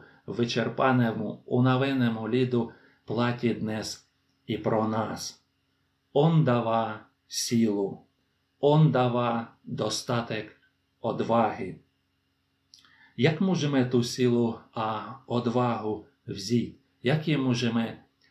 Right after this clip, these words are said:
prijať do svého osobného života a žiť a používať na každý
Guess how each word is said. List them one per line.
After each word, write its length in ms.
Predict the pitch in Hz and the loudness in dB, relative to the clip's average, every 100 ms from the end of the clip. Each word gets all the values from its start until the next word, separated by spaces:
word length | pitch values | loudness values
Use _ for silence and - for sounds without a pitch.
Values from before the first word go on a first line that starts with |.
| - | -14
prijať 560 | - 131 123 107 98 - | -6 0 2 2 -2 -6
do 160 | 117 | -6
svého 560 | 104 - 117 107 104 - | -6 -4 -4 -4 -8 -6
osobného 800 | 113 - 120 117 110 104 104 95 - _ - | -6 -4 -4 -4 -6 -6 -8 -10 -16 _ -12
života 800 | - 113 117 113 117 127 135 - _ _ _ | -4 -2 0 -2 -2 -2 -2 -8 _ _ _
a 240 | - 101 98 | -6 -4 -2
žiť 560 | 92 131 127 - - | -2 -2 -4 -8 -14
a 240 | 110 101 101 | -6 -6 -4
používať 720 | 123 120 107 120 113 113 110 | 0 0 0 -2 -2 -2 -4
na 160 | 107 | -8
každý 640 | - 117 104 - 101 104 | -6 -4 -4 -6 -8 -8